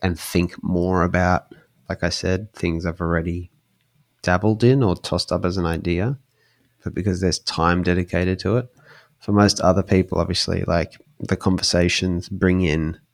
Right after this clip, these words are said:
meeting new people, developing network, relationships, opening doors. Uh, for me, though, it's kind of, I really think that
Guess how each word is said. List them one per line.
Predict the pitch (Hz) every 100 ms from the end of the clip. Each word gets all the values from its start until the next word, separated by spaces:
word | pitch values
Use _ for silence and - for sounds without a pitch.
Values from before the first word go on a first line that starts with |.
| _ -
meeting | 107 95 95 95
new | 90
people, | - 92 87 80 85
developing | 85 85 82 85 90
network, | 87 82 - 85 85 - - _ _ _ _ _ _ _ _ -
relationships, | 95 87 85 90 92 - -
opening | 90 - 92 92
doors. | 87 85 87 87 - _ _ _ - _ _ _ _ _ _ -
Uh, | 101 98 90 _ -
for | 117
me, | 123 151
though, | 127 107
it's | 95
kind | - 113 110
of, | 98
I | - 101
really | 110 117
think | 113 107 101
that | 92 90 -